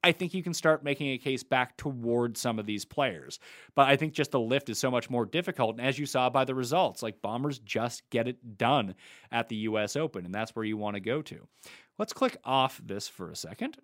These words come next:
and click off and go to past twenty-four rounds and check out, uh, let's say, long rough. Who are the best players in long rough? And we can even go see what courses qualify for that over time. You can see Aronimink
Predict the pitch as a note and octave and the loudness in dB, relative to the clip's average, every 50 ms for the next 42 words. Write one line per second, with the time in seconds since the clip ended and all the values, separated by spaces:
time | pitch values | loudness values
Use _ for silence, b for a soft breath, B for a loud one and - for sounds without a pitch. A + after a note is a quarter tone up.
0 | _ - A2 G2+ G2 G2+ - A#2 G#2+ - - G2 F#2+ G2 G#2 A2 A2+ A#2 - - | _ -12 -10 -10 -10 -10 -8 -10 -10 -8 -8 -8 -6 -6 -4 -4 -6 -6 -8 -14
1 | _ b b b b b b - C3 C3 C#3+ C#3+ C3+ C#3+ C#3 C3 - C3+ B2+ C3 | _ b b b b b b -12 -4 -2 -2 0 0 0 -2 0 0 0 2 2
2 | B2+ C3 B2+ B2+ - - - _ _ _ _ _ _ - - - F#3 F#3 F3+ D#3+ | 2 2 2 0 -4 -6 -12 _ _ _ _ _ _ -12 -2 0 0 0 0 -2
3 | - - - - - D#3+ D3+ D#3 D3+ C#3+ C3 A2+ G#2 F2+ E2+ F2 A2 D#3 A#3 D#4+ | -4 -6 -14 -8 -2 2 4 4 6 4 4 2 0 -2 -4 -6 -4 -4 -4 -6
4 | D#4 - - - _ _ _ _ _ _ _ _ _ _ _ _ _ _ _ _ | -6 -10 -12 -14 _ _ _ _ _ _ _ _ _ _ _ _ _ _ _ _
5 | _ _ _ _ _ _ _ _ _ _ _ _ _ _ _ - - A#2+ A#2 A#2 | _ _ _ _ _ _ _ _ _ _ _ _ _ _ _ -10 -6 -2 -2 0
6 | A#2 A#2 - - - C3+ A#2+ A#2+ A#2 - - - A2+ G2+ G2+ A2+ D3 G#3 A#3+ - | 0 -2 -4 -4 0 2 2 2 0 -2 -8 -10 -8 -4 -2 -2 -2 -2 -4 -6
7 | b b b b b b b b b b b b b b b b b b b b | b b b b b b b b b b b b b b b b b b b b
8 | - D#3 E3+ E3+ F3 F3 F#3+ F#3+ - - A#3+ A#3+ A#3 A3 G#3 A#3 B3 B3+ B3 C4 | -6 -4 -4 -2 0 0 0 -2 2 2 2 2 2 4 6 8 8 8 10 10
9 | C#4+ A#3+ - - - - - - A3+ B3+ B3 A#3+ A#3 B3 A#3+ - - A3 A3+ A#3 | 8 8 8 4 0 -6 -2 2 2 4 4 4 4 4 2 2 4 4 6 6
10 | A#3 A#3 G#3+ A3 G#3 F3 C#3 D3 E3 F3+ F#3+ G3+ G3 F3+ D#3 D3 C#3 A2 E2 - | 6 4 4 2 2 2 4 6 6 6 6 4 4 2 4 4 4 4 2 -4
11 | - - A#2+ A#2 A#2 C3 C#3+ D#3 D3+ C#3 C3+ C#3+ C#3 C3+ C3+ B2+ B2 - C#3 B2+ | -8 -8 -6 -4 -4 -4 -4 -2 -2 -2 -2 -2 0 0 0 0 0 0 -2 -4
12 | A2+ - - - B2 A#2 A2+ - A2+ - - - A#2+ A2+ A#2 A#2 A2 - - G#2+ | -4 -6 -6 -4 -4 -2 -2 -4 -8 -10 -2 0 2 2 4 2 0 0 0 0
13 | G#2 G#2 G2+ G2+ - - - - - D#3 E3+ F3 E3+ C3+ A#2 G#2+ A2 C#3 F3 E3+ | 0 0 0 -2 -6 -10 -20 -8 -4 -2 0 0 0 2 4 4 6 4 4 2
14 | - A2+ A2+ G#2 G#2+ G#2 F#2 - A2 A2 C3+ E3+ F#3+ F3 C3+ C3 A#2 - B2 A#2 | -2 -4 -4 -4 -2 -4 -4 -2 -2 -2 -2 -2 -4 -4 -6 -8 -6 -4 -2 -2
15 | A2+ A2+ A2+ A2+ A2 - - G#2+ A2 A#2+ C3+ C#3 C#3+ C#3+ C#3+ C#3+ C#3+ | 0 0 0 -2 -4 -4 -4 -2 0 2 2 4 4 4 4 4 4